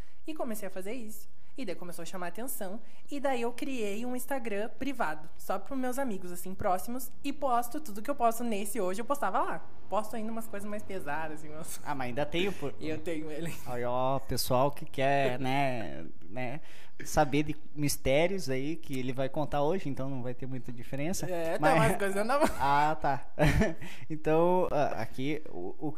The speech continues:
Speaker 2: o que que é o objetivo de um podcast? Eu, por que que o formato podcast deu tanto certo? Porque a gente conta histórias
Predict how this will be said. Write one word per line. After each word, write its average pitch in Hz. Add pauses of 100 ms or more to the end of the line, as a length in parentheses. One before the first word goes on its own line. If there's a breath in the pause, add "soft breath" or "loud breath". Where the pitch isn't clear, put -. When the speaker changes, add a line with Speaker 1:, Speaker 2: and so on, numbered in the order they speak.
(140)
Speaker 2:
o 151
que 202
que 220
é 214
o 208
objetivo 170
de 156
um 160
podcast? 147 (220)
Eu, 113
por 143
que 190
que 196
o 175
formato 139
podcast 127
deu 120
tanto 120
certo? - (400 loud breath)
Porque 127
a -
gente 113
conta 127
histórias 143